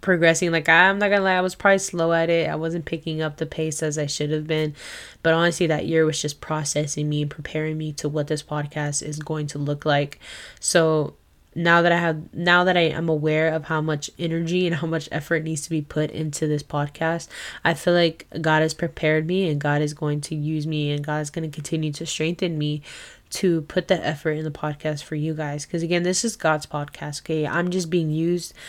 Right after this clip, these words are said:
by heaven, by God himself, to be able to host it and to be able to have control of it and just kinda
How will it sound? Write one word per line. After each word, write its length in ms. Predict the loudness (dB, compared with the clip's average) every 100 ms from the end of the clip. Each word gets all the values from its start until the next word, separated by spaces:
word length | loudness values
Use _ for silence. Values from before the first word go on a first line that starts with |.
| -20 -18 0
by 200 | 2 4
heaven, 440 | 2 0 0 0
by 200 | 2 0
God 260 | 2 0 0
himself, 640 | -2 -4 -2 -2 -4 -8 -20 -20 _
to 100 | -2
be 120 | 2
able 160 | 2 2
to 260 | 2 0
host 440 | 2 2 2 0 0
it 140 | 0
and 80 | 0
to 100 | -4
be 100 | -4
able 160 | -2 -4
to 160 | -4 -4
have 180 | -4
control 400 | -4 -4 2 2
of 120 | 4 0
it 160 | -2
and 140 | -4 -6
just 220 | -8 -8
kinda 380 | -6 -4 -6